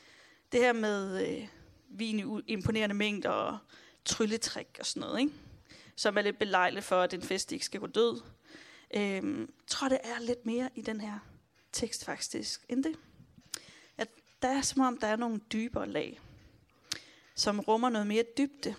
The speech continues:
og som faktisk er vigtigt for os i den her tid, vi lever i nu. Og, øh, det første hint, det finder vi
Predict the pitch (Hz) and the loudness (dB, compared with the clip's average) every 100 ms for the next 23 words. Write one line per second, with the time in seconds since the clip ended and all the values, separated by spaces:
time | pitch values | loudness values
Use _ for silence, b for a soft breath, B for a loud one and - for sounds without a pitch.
0 | B B B - 202 196 - 208 233 240 | B B B -6 -2 0 -2 0 0 -2
1 | - - 240 240 277 - - 73 73 - | -4 -2 -2 0 -2 -4 -6 -4 -4 -4
2 | - - B B B B B B B B | -10 -14 B B B B B B B B
3 | - 220 202 196 196 - 214 196 196 196 | 0 2 2 0 -2 -2 -4 -4 -2 -2
4 | 208 208 202 208 B B B B B _ | -2 -2 -4 -6 B B B B B _
5 | _ _ _ _ - - 214 214 214 226 | _ _ _ _ -12 -2 0 0 -4 -6
6 | b b b _ - 247 277 269 254 247 | b b b _ -10 0 0 0 -2 -2
7 | 240 262 - 247 - 240 247 214 214 | -2 -2 -8 -8 -2 -2 -2 -4 -6